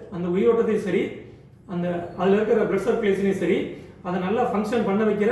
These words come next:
அந்த திறமையும் சரி, இதெல்லாம் முழுமையா கொண்டு வர்றதுனால உங்களுக்கு எந்த விதமான பாலியல் பிரச்சனையா இருந்தாலும்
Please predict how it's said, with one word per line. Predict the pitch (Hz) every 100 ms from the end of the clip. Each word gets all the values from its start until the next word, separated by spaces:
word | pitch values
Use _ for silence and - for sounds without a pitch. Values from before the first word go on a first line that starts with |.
| 269
அந்த | 180 202 202
திறமையும் | 202 226 226 190
சரி, | 170 - 143 - - -
இதெல்லாம் | 190 240 285 226
முழுமையா | 240 277 233 190
கொண்டு | 214 254
வர்றதுனால | 240 202 175 147 147 - - - - - - - -
உங்களுக்கு | 190 214 202 254 - - - - -
எந்த | 180 262
விதமான | 269 247 233 208
பாலியல் | 202 240 240
பிரச்சனையா | 190 202 214 208
இருந்தாலும் | 185 175 156 226